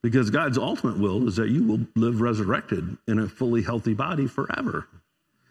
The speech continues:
But we're just not there yet. We're still in the now and not yet. We're still in the beginnings of sorrows.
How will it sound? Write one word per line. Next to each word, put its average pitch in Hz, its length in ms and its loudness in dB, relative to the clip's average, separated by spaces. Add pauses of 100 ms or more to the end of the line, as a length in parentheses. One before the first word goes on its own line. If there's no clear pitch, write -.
(460)
But 175 140 -2
we're 269 120 2
just 359 220 4
not 214 220 2
there 247 220 4
yet. 294 300 2 (1000)
We're 113 120 4
still 139 440 2
in 123 140 4
the 120 80 4
now 120 440 2
and 113 120 4
not 107 220 0
yet. 135 320 0 (680)
We're 127 140 4
still 139 340 2
in 123 120 6
the 123 80 4
beginnings 120 680 4
of 95 120 0
sorrows. 92 760 -6